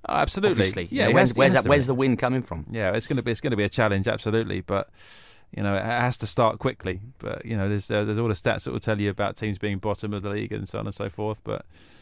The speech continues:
Speaker 1: you know, it has to change very, very quickly.
Speaker 2: I think one thing in, in their favour, or, or to give them hope rather, is that I think you, you are gonna have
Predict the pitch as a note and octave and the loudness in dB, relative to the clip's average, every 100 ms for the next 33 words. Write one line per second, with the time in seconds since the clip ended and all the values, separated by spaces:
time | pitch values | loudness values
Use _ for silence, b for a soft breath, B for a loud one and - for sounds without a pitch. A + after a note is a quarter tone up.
0 | b b - G2+ G2 F#2+ G#2+ A2 A2 G2+ | b b -8 -4 -4 -4 -6 -6 -6 -6
1 | G#2+ G2 G2 A2 A2 G2 F2 - - - | -2 -2 -2 -2 0 0 -4 -4 -2 -2
2 | F#3+ - D3 C3 B2+ A#2 A2 B2+ A2+ A2 | -2 2 2 2 2 2 2 2 2 4
3 | G#2 G#2 G#2 F#2 G#2 G2+ - C#3 C3 F#2 | 4 2 2 0 0 0 2 2 2 -2
4 | D#2 G2 - A2+ A#2 C#3 A2+ A2 A2+ C3+ | -4 -2 0 0 0 0 2 2 2 0
5 | - F#2 E2+ - - B B B B G#2+ | 0 -6 -6 -10 -12 B B B B -2
6 | A#2 A2 D#3+ - A2+ A2 A#2+ B2 B2 A2 | 0 0 -4 -4 -6 -4 0 2 2 2
7 | A2+ G#2 G2+ - A#2+ G#2 E2+ - | 0 0 0 -4 -4 -4 -6 -16